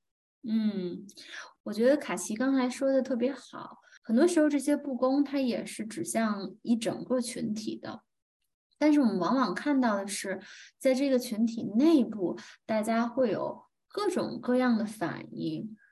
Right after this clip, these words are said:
那一部分的人可能会很愤怒，但是这个往往都是比较少数的。其实我们可以看到的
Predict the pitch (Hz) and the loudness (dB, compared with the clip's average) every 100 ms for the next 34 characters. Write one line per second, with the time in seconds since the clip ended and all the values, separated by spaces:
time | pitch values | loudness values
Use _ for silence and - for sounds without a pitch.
0 | _ - 226 202 208 302 349 285 214 190 | _ 0 0 0 -2 4 4 4 2 2
1 | 180 170 165 165 165 214 - _ - - | 2 2 4 2 0 -4 -10 _ -10 -8
2 | 220 - - 220 202 180 170 - 180 - | -6 -8 -6 -2 0 0 -2 -6 -12 -14
3 | - 330 240 208 190 170 - - _ - | 0 4 4 2 -2 -4 -6 -18 _ 2
4 | 339 339 320 294 - 339 247 180 254 262 | 4 6 4 4 4 4 4 2 2 0
5 | - 226 247 240 254 311 - - 220 208 | -2 -4 -4 -2 0 0 -2 -6 -8 -12
6 | - 226 208 - - - 277 302 285 170 | -6 -4 -4 -6 -8 -6 0 2 2 2
7 | 180 233 254 233 - 285 262 240 208 190 | -2 0 0 0 -2 0 2 2 0 -4